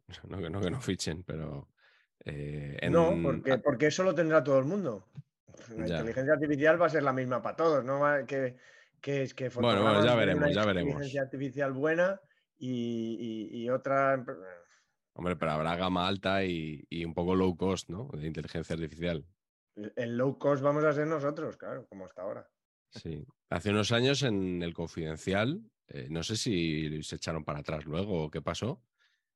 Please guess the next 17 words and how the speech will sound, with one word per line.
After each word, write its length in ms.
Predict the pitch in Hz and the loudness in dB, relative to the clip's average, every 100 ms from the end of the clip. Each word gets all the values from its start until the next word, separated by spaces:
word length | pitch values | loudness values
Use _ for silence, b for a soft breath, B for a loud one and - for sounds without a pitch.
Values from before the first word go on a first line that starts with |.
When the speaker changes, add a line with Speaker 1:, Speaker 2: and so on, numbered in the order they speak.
| _ | _
Speaker 1:
pero 420 | - 85 82 80 76 | -4 -2 0 -2 -4
presentaron 600 | 82 80 76 85 87 101 | -6 -6 -4 -2 0 0
como 240 | 110 95 | 0 0
una 160 | 90 92 | 0 0
especie 360 | 98 101 95 101 | -2 -4 -2 0
de 60 | |
redactor 600 | 95 98 92 - 107 120 | 0 0 0 -2 -2 -2
que 280 | 117 85 82 | -2 -4 -4
hacía 260 | 78 90 90 | -6 -6 -6
noticias 460 | 92 107 110 123 | -4 -6 -4 -4
que 60 | 98 | -4
era 100 | 87 | -4
un, 500 | 92 92 85 82 80 | -4 -4 -4 -6 -8
que 80 | 80 | -6
era 100 | 82 | -4
un 100 | 87 | -4
robot. 340 | 87 82 120 | -4 -4 -6